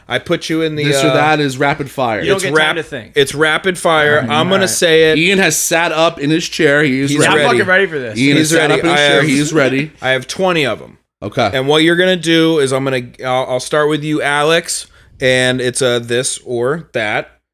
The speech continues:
Speaker 1: You give me what it is, and then I'm going, I'm looking right at you, Ian. You better be ready.
Speaker 3: I, I,
Speaker 2: Okay.
Speaker 3: I like that because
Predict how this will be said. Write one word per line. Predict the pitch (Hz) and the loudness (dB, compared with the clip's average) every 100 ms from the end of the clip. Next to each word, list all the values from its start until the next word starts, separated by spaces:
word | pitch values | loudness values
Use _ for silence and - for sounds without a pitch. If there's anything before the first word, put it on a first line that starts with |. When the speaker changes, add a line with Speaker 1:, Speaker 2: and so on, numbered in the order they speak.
| _ | _
Speaker 1:
You | 117 120 | -14 -2
give | 127 135 | -2 0
me | 143 | -2
what | 147 | 0
it | 151 | 2
is, | 160 180 180 | 2 2 0
and | 131 131 | -6 -2
then | 131 | -2
I'm | 127 | -2
going, | 127 131 123 117 | -2 -2 -2 -6
I'm | 123 | -4
looking | 139 143 120 | -2 -2 -4
right | 123 139 147 | -2 0 0
at | 143 | -2
you, | 143 135 | -6 -4
Ian. | 135 139 131 | -4 -4 -4
You | 117 | -4
better | 120 120 | -2 -2
be | 120 117 | -4 -4
ready. | 110 85 | -6 -8
Speaker 3:
I, | 131 135 | -6 -6
I, | 131 | -6
Speaker 2:
Okay. | 139 | -6
Speaker 3:
I | 156 170 175 | -4 -2 0
like | 190 190 | 0 -2
that | 165 123 | -4 -4
because | 143 | -8